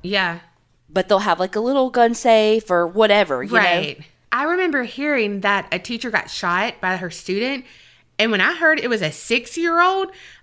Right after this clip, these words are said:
Speaker 1: I was like, "Wait, what the fuck? Is this a joke? Like, a six-year-old?"
Speaker 2: I know. It's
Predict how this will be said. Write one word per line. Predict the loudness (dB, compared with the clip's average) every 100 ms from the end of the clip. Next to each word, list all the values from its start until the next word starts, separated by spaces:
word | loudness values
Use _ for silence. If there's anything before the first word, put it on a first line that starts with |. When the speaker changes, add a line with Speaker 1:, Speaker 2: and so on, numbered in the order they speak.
| -2
Speaker 1:
I |
was | -2 -2
like, | -6 -10 _ -8
"Wait, | -8 -6
what | -10 -8
the |
fuck? | -8 -6 -6 -6 -12 _ _ _ _ _
Is | -4
this | -2 -2
a | -4
joke? | -4 -2 0 0 -2 -6 -14 _ _ _ _
Like, | -8 -4 -4
a | -4
six-year-old?" | -6 -6 -4 -4 -4 0 0 0 0 0 -2 -6 -12 _ _ _ _ -4
Speaker 2:
I |
know. | 2 2
It's | 2 -2 -4 -6